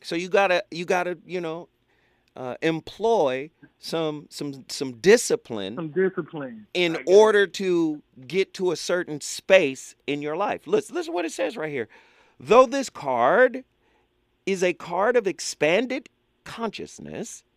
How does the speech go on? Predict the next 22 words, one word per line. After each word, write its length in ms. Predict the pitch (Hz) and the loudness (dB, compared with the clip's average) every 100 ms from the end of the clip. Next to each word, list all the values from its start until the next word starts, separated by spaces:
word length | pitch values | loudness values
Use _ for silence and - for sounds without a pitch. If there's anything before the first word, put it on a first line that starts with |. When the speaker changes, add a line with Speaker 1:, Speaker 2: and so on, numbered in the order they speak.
| _ _ - | _ _ -6
Speaker 1:
it 120 | 123 | -4
is 100 | 139 | 0
also 400 | 151 165 143 127 | 0 0 -2 -4
a 60 | 113 | -6
card 460 | - - 98 120 | -10 -6 -2 -2
of 100 | 139 | -4
negative 420 | 107 95 90 127 _ | -4 -4 -4 -8 _
thinking. 460 | 214 214 - 78 62 _ _ - | -8 -8 -8 -16 -18 _ _ -6
These 260 | 117 143 | -4 -4
people 460 | - - 120 131 143 | -6 -10 -6 -6 -6
must 340 | 131 113 - 110 | -6 -8 -8 -4
let 300 | 123 - 117 | -4 -4 -4
go 320 | 117 110 147 | -2 0 -2
of 160 | 107 98 | -4 -4
many 340 | 104 135 156 | -4 -2 -2
negative 520 | 131 113 135 165 131 | -2 -2 -2 -4 -6
mental 480 | 98 110 160 190 170 | -6 -4 -4 -4 -8
patterns 680 | - 143 175 151 104 123 123 | -8 -6 -4 -2 -4 -4 -8
accumulated 840 | - - 185 165 117 110 117 127 | -10 -6 -4 -2 -2 0 0 -2
from 240 | - 120 117 | -2 -4 -4
past 560 | - 160 165 165 - | 4 6 6 4 -2
lives 720 | 139 180 185 92 85 143 - | 0 2 2 -2 -8 -10 -16